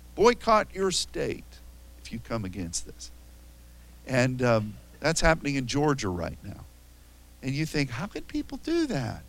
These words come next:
Now, I'm just giving an illustration of this. There are many others of it. Um, but I pray that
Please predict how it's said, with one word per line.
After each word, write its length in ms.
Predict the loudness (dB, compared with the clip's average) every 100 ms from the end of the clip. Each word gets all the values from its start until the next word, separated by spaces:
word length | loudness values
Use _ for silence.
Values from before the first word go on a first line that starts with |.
| -20 -20 -20 -20 -20 -20 -20 -20 -20 -20 -6
Now, 140 | -2 -2
I'm 100 | 0
just 220 | -2 0
giving 240 | 0 2
an 100 | 2
illustration 720 | 2 2 2 2 2 2 2
of 160 | 0 -2
this. 220 | -2 -2
There 180 | 0 -2
are 60 | 0
many 360 | -2 -2 2
others 360 | 4 4 2 2
of 180 | 0 -2
it. 100 | -8 -18 -20 -20 -20 -20 -16 -8 0
Um, 420 | 0 0 -2 -10 -16 -18 -12 0
but 200 | 0 0 -8 -18 -18 -16 -16 -12
I 160 | -6 -6
pray 420 | -4 0 0 0
that 200 | -2